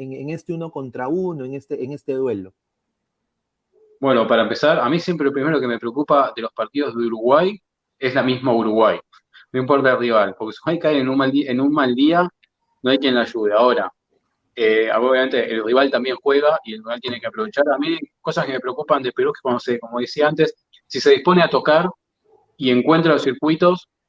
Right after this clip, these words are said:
Speaker 2: es algo que Perú, creo yo, a veces logra llegar a ese juego asociado de toque,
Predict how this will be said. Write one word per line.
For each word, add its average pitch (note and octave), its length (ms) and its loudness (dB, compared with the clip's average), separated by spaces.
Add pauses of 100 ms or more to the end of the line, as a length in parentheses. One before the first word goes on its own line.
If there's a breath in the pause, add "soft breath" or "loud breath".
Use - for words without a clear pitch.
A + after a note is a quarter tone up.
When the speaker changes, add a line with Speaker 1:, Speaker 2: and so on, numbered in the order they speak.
(140)
Speaker 2:
es - 80 -10
algo C#3 160 0
que B2+ 120 -4
Perú, C3 800 2
creo D3 240 2
yo, D3 260 2
a A#2+ 120 -4
veces B2+ 440 -8
logra B2+ 480 2
llegar A#2+ 280 -6
a A#2 40 -8
ese - 200 -14
juego B2 180 -4
asociado C3+ 600 -2
de A2 100 -8
toque, C3 420 -2